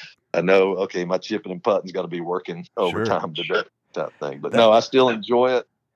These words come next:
Speaker 1: and, uh, love playing with my
Speaker 2: Yeah.
Speaker 1: buddies in Tullahoma out at Lakewood. I enjoy playing with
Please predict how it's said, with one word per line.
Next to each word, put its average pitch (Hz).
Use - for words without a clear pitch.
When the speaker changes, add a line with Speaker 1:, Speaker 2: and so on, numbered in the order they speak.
Speaker 1:
and, 92
uh, 85
love 101
playing 110
with 107
my 104
Speaker 2:
Yeah. -
Speaker 1:
buddies 107
in 104
Tullahoma 110
out 104
at 101
Lakewood. 107
I 90
enjoy 101
playing 98
with 90